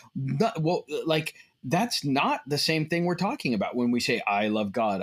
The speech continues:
I love pizza, I love my mom, I love my," like, there, there is a varying degree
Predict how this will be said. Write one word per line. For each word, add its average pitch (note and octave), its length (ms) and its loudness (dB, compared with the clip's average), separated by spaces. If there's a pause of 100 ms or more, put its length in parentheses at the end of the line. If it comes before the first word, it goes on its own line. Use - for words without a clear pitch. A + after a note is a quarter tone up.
I G#2+ 140 0
love A2 240 0
pizza, - 420 -6
I G#2 60 0
love A2 180 0
my A2 120 0
mom, G2+ 240 -2 (100)
I A2 80 0
love A2+ 180 0
my," A2 140 -2
like, B2 300 -4
there, D3 240 -2
there F#3+ 180 0
is D#3 160 -2 (240)
a B2+ 80 0
varying B2 800 0
degree A2 640 -2